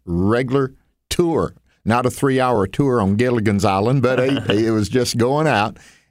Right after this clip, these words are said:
Speaker 1: And in the middle, they get the storm. Now, Jesus knew the storm was there. He knew everything. So sometimes the leisure way turns into difficulty, doesn't it?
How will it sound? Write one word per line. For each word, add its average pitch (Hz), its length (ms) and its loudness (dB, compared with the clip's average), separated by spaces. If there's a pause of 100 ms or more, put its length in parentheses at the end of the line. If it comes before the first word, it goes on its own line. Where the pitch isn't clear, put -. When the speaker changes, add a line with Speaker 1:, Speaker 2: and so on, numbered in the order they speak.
(160)
Speaker 1:
And 123 240 2
in 123 160 2
the 104 100 2
middle, 135 640 0 (300)
they 92 140 0
get 107 240 -2
the - 80 -4
storm. 85 560 -2 (200)
Now, 101 160 2
Jesus 185 540 0
knew 127 200 2
the 104 100 0
storm 107 460 0
was 92 120 -2
there. 104 180 0
He 123 180 0
knew 135 240 2
everything. 135 640 0 (380)
So 107 380 0 (520)
sometimes 139 840 0 (380)
the 107 160 0
leisure 123 840 2 (240)
way 113 600 0
turns 127 340 0
into 139 240 2
difficulty, 123 680 -2
doesn't 95 340 0
it? 85 120 -8